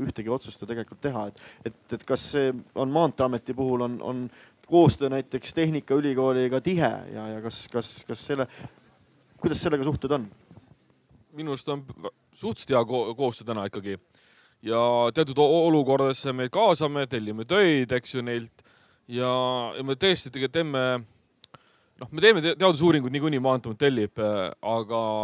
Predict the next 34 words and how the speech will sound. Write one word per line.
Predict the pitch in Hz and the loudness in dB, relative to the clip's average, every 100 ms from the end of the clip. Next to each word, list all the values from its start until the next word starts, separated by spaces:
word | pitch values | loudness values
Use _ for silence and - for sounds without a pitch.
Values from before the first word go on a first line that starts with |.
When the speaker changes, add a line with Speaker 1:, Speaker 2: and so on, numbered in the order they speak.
| 101 _ _ - | -6 _ _ -20
Speaker 2:
noh, | 117 - | -20 -8
me | 127 | 0
saame | 151 143 | 0 0
seda | 120 131 | -4 -2
teatud | 185 135 | -2 -2
mahu | 175 202 143 | 0 2 0
osas | 127 - | -2 -4
tellida, | 262 190 139 | -2 -2 -2
kuna, | - 139 127 | -4 -6 -4
kuna | 135 175 | 0 0
Eestis | - 160 | 0 0
rohkem | 170 143 | 0 2
võimekust | 170 131 113 160 | 2 0 -4 0
ei | 160 | 2
ole | 110 | 2
täna, | 107 95 87 _ _ _ _ - | -4 -10 -14 _ _ _ _ -8
reaalselt | 123 101 - | -4 -4 -8
täna. | 104 101 92 _ _ | -14 -14 -14 _ _
Meil | 123 120 | -8 -4
on | |
teatud | 151 139 | -2 0
asutused, | 233 240 143 123 _ - | -2 -4 -12 -14 _ -10
kaks | 120 - 254 | -10 -6 -2
ülikooli, | 190 147 143 131 127 123 131 - | 0 2 2 2 -2 -6 -16 -4
ka-, | 170 | 0
kaks | 196 - | 0 -2
kõrg-, | 185 147 | -4 -4
kõrgkooli, | 190 160 - 120 113 | -4 -6 -4 -4 -6
kes | 117 | -10
teevad | 135 113 | -8 -6
teadustööd, | 156 131 - 220 180 127 | -4 -6 -6 -4 -4 -6
eks | 123 131 | -12 -10
ju, | |
teevad. | 123 127 120 | -4 -4 -6